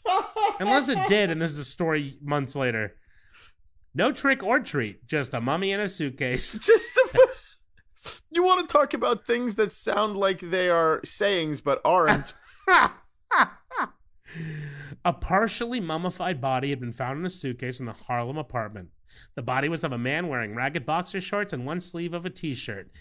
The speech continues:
Speaker 2: He had been shot in the head.
Speaker 1: Wow.
Speaker 2: Isn't that something? Apparently
Speaker 1: Oh, partially mummi-, mu-, like,
Speaker 2: Yeah,
Speaker 1: mummified,
Speaker 2: partially
Speaker 1: mummified?
Speaker 2: mummified.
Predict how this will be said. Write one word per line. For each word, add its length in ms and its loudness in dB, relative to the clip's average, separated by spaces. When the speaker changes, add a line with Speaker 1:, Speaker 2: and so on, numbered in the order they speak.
Speaker 2:
He 80 -4
had 100 -2
been 120 -4
shot 480 -4
in 100 -6
the 160 -6
head. 380 -6
Speaker 1:
Wow. 400 -12
Speaker 2:
Isn't 400 -6
that 400 -4
something? 680 -10
Apparently 880 2
Speaker 1:
Oh, 120 -6
partially 540 0
mummi-, 420 -2
mu-, 260 -2
like, 220 0
Speaker 2:
Yeah, 100 0
Speaker 1:
mummified, 560 2
Speaker 2:
partially 500 4
Speaker 1:
mummified? 100 2
Speaker 2:
mummified. 680 -4